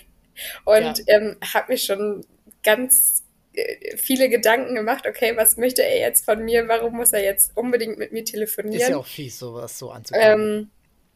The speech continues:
Speaker 1: ja, genau. Naja, und dann meinte er so, „Nee, nee, voll positiv, ähm, alles gut.“ Und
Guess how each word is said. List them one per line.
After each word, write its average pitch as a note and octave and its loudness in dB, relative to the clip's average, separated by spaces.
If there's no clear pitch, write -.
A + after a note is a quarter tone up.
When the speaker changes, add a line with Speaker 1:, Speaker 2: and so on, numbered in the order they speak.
Speaker 1:
ja, A3 6
genau. G3 0
Naja, A3 2
und F#3 -4
dann A3 2
meinte B3+ -2
er G#3+ 0
so, G#3+ 0
„Nee, B3+ -6
nee, D#4 -6
voll C4 0
positiv, D4 -6
ähm, A3+ -4
alles C#4 0
gut.“ D4 -8
Und A3+ -6